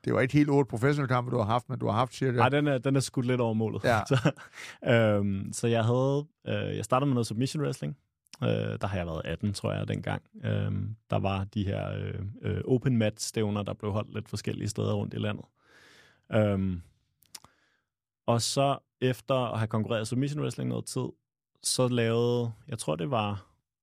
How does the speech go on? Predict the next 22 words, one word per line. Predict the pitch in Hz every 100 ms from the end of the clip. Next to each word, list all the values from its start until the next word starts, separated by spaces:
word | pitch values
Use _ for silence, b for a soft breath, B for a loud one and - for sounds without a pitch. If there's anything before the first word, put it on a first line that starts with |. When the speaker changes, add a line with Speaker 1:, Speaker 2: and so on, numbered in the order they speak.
| _ _ _ _ _ _ _ _ _ _ _ -
Speaker 2:
det |
er | 117
muligt, | 143 156
jeg | 123
husker | 117 123
det |
forkert, | 107 104 98 110
men |
jeg | 113
tror, | - 143
det | 131
har | 120
været | 110
Christian | 110 - 104
Graugard | 104 110 110
i |
samarbejde | 113 110 113 104 - 104
med, | 104 101 101
med, | - 98 98 95
øh, | 95 95 95 - -
Otto | - 101
Knudsen. | 98 127 123 143